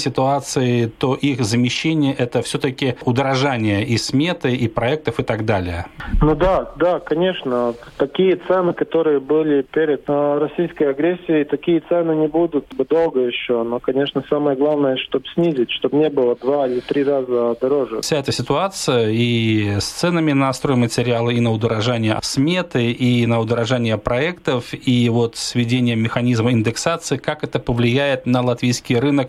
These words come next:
Speaker 1: строительных компаний? Есть ли риск, что всё-таки здесь произойдут какие-то подвижки, и кому-то станет просто невыгодно заниматься этим?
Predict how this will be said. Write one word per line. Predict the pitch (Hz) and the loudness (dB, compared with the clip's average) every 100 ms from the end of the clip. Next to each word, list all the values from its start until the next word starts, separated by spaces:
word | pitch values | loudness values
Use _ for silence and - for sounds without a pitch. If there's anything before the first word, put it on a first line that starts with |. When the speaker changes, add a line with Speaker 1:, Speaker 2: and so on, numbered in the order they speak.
| - - - | -6 -12 -10
Speaker 1:
строительных | - 135 131 131 120 - | -4 -2 0 2 0 0
компаний? | 120 120 - 120 104 104 123 151 | -4 -2 -4 -4 -2 -2 0 0
Есть | - | 2
ли | 120 117 | 0 2
риск, | 156 - - | 0 -2 -6
что | - 123 | -4 -2
всё-таки | 110 - 135 131 120 | 0 -2 -4 -2 0
здесь | 110 127 - - | 2 2 0 -6
произойдут | - 135 123 123 135 | -2 0 2 0 0
какие-то | - 120 127 123 | -2 -2 -2 -2
подвижки, | 120 120 117 156 180 - 123 | -2 -2 0 0 -2 -2 0
и | 113 113 | 2 0
кому-то | - 127 131 127 | -2 0 2 0
станет | - 123 120 | -2 0 2
просто | - 131 131 | 0 0 2
невыгодно | 127 127 113 107 | 2 0 0 0
заниматься | 98 98 95 87 - | 2 0 0 -2 -6
этим? | - - | -6 -8